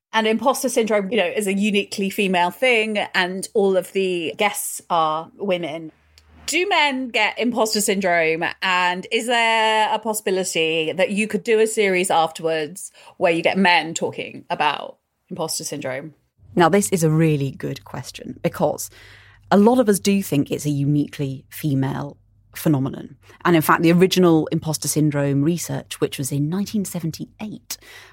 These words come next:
Speaker 2: and was called Imposter Phenomenon, only focused on women. These two female scientists did all of this fantastic research, but they only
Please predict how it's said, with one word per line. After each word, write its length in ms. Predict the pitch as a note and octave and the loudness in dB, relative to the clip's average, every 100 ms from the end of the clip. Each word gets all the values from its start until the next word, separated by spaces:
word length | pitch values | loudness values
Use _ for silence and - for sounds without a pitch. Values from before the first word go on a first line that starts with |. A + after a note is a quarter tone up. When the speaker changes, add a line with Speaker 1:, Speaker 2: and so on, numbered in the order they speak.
| - | 0
Speaker 2:
and 160 | E3+ D#3 | 2 4
was 100 | - | 2
called 240 | F#3+ D#3 | 2 2
Imposter 380 | D#3+ D3+ D3 C#3 | -2 -2 -2 -2
Phenomenon, 560 | - E3 D3 C3+ C#3 - _ _ | 2 4 4 2 -2 -8 _ _
only 340 | G#3+ A3+ A#3 A3 | 4 4 4 2
focused 480 | G3+ D#3 - D3 D#3 | 2 0 0 -2 -2
on 140 | C#3+ | -2
women. 340 | C3+ C3 C3 - _ - | -2 -6 -10 -14 _ -6
These 160 | D#3 E3 | -2 0
two 380 | - E3+ D#3+ D3+ | 2 2 2 -2
female 400 | - G3+ F3+ D3 | -2 2 4 2
scientists 840 | - C3+ C#3 - C3+ - - - _ - _ _ | 0 -2 -4 -6 -8 -8 -10 -12 _ -20 _ _
did 160 | F3 E3+ | 0 4
all 240 | A3+ G3+ | 4 4
of 80 | - | 4
this 160 | D#3 | 0
fantastic 580 | - - F3+ E3 - - | -2 0 0 0 -6 -4
research, 560 | C#3+ C3 C#3+ C#3 - - | -4 -2 -2 -2 -6 -6
but 100 | - | -2
they 140 | E3 D3+ | 0 2
only 480 | E3 D3 C#3+ C#3 C3 | 4 6 4 2 -4